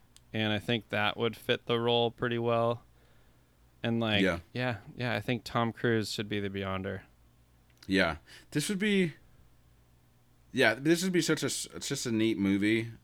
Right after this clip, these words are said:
Speaker 2: or, like, it'd have to, obviously it'd have to be a series of movies.
Speaker 1: For sure.
Speaker 2: I mean, his alien world is full of alien weapons and technology. It's got, like, everybody, everybody
Speaker 1: Yeah.
Speaker 2: who's anybody. It's got the Avengers. It's got the Fantastic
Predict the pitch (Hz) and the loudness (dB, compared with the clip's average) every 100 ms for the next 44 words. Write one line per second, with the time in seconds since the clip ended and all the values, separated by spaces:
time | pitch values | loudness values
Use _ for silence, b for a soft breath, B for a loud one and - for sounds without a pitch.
0 | - 104 95 92 90 104 110 98 - 98 | -8 0 4 4 2 0 0 0 -2 -2
1 | 90 90 82 87 80 - 92 87 85 80 | -2 -6 -4 -4 -4 -4 -4 -2 -4 -6
2 | 85 80 82 78 - B B B B - | -4 -4 -4 -6 -14 B B B B -10
3 | 101 98 101 98 104 - 107 101 110 117 | -2 2 4 2 0 -2 -2 2 4 6
4 | 117 110 101 104 107 104 95 - 104 101 | 6 4 2 4 4 4 0 -4 0 2
5 | 95 - 101 98 95 92 92 98 95 92 | 2 0 0 2 4 2 0 0 -2 -4
6 | 98 87 101 107 107 98 104 104 101 98 | -6 -4 -2 0 0 0 0 2 0 -2
7 | B B B B - 95 - 104 90 92 | B B B B -4 -2 2 4 4 2
8 | 90 - - 117 113 107 104 98 92 90 | 0 -4 0 2 4 4 4 4 2 2
9 | 87 87 92 - _ _ _ _ _ _ | 0 -4 -12 -20 _ _ _ _ _ _
10 | _ _ _ _ _ _ - 98 101 101 | _ _ _ _ _ _ -2 0 2 2
11 | 101 98 95 90 104 90 95 95 87 85 | 2 4 2 0 -2 0 2 2 2 0
12 | 82 78 92 82 85 78 101 98 92 82 | -2 -4 -4 -4 -4 0 2 2 0 -4
13 | 80 - 87 80 82 - 82 85 80 - | -6 -8 -6 -6 -8 -8 -8 -6 -8 -10